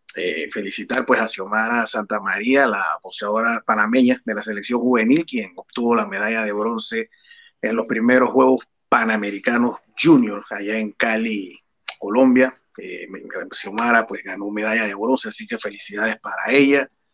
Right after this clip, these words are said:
Y bueno, qué decirnos lo que se nos viene mañana y el domingo, eh, dos interesantes cartillas, arrancando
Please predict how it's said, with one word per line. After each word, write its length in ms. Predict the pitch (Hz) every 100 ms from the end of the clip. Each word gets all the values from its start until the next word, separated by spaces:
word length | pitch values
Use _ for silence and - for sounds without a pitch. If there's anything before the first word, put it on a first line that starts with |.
| _ _ _
Y 100 | 117
bueno, 420 | 123 143 113 98 _ _ _ _ -
qué 200 | - 127
decirnos 440 | 123 - 147 120 117
lo 100 | 107
que 120 | 107
se 160 | 107
nos 120 | 101 -
viene 600 | 120 123 123 120 113 104 -
mañana 580 | 101 101 107 131 131 127
y 80 | 113
el 140 | 107
domingo, 720 | 104 101 123 156 143 131 139 _ _ _ _ _ -
eh, 380 | 95 95 95 101
dos 260 | 123 - - -
interesantes 840 | 143 113 110 107 101 131 127 123 -
cartillas, 580 | 101 - - 160 156 131
arrancando 920 | 104 101 110 117 117 120 113 104